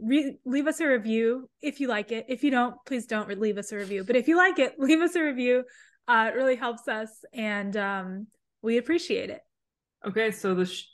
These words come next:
Speaker 2: do you want me to list the shows now?
Speaker 1: Yeah, list 'em.
Speaker 2: All right, The Protector, which was an unbelievable four seasons.
Speaker 1: <laughs>
Speaker 2: Uh,
Speaker 1: We really committed hard in the beginning. <laughs>
Speaker 2: Yeah. <laughs> Love one oh one, which was mer-, which was really good and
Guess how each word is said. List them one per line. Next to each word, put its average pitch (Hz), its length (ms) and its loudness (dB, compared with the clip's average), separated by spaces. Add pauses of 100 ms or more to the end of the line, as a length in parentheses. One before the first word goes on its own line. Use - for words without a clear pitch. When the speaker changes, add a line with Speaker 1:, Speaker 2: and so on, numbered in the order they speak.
Speaker 2:
do 185 60 -4
you 202 80 2
want 202 160 2
me 214 60 0
to 208 260 2 (240)
list 196 240 -4
the 220 80 -4
shows 208 280 0
now? 202 420 0 (220)
Speaker 1:
Yeah, 202 260 -6
list 208 260 -8
'em. 190 180 -8 (380)
Speaker 2:
All 175 120 2
right, 180 280 4 (160)
The 185 100 -6
Protector, 220 560 2
which 202 220 4
was 202 160 6
an 196 60 4
unbelievable 196 680 4
four 180 300 0
seasons. 185 680 -4
Speaker 1:
<laughs> - 460 2
Speaker 2:
Uh, 180 500 6 (440)
Speaker 1:
We 381 140 12
really 427 340 8
committed 311 400 6
hard 262 400 6
in 226 80 2
the 233 80 -4
beginning. 269 600 2
<laughs> - 40 -4
Speaker 2:
Yeah. 214 380 6 (240)
<laughs> 254 420 2 (400)
Love 233 240 2
one 240 220 4
oh 233 180 2
one, 196 240 2
which 202 160 -6
was 196 180 -4
mer-, 208 200 4 (100)
which 208 300 -2
was 196 160 -2
really 262 220 2
good 214 280 2
and 180 160 -2